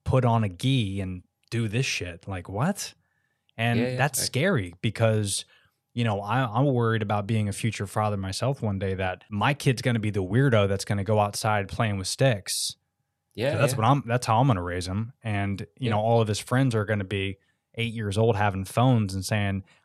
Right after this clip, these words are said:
Speaker 1: "Hey, Tony Junior, what are you doing playing with sticks and hanging out in your treehouse? Why don't you come inside and,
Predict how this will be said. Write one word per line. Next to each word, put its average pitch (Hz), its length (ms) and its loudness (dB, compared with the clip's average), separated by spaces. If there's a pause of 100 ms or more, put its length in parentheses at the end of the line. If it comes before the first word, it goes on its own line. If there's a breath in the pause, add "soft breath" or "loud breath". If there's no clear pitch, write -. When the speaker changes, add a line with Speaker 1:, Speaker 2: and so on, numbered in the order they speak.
(140 soft breath)
Speaker 1:
"Hey, 165 200 0
Tony 165 320 6
Junior, 120 540 2
what 104 180 0
are 185 40 0
you 185 80 0
doing 180 320 4
playing 170 280 4
with 156 120 4
sticks - 420 -2
and 104 280 0 (260)
hanging 151 220 2
out 160 120 2
in 143 40 -2
your 135 100 0
treehouse? 117 540 2
Why 113 80 2
don't 123 120 0
you - 60 0
come 156 220 0
inside 151 500 2
and, 92 160 -6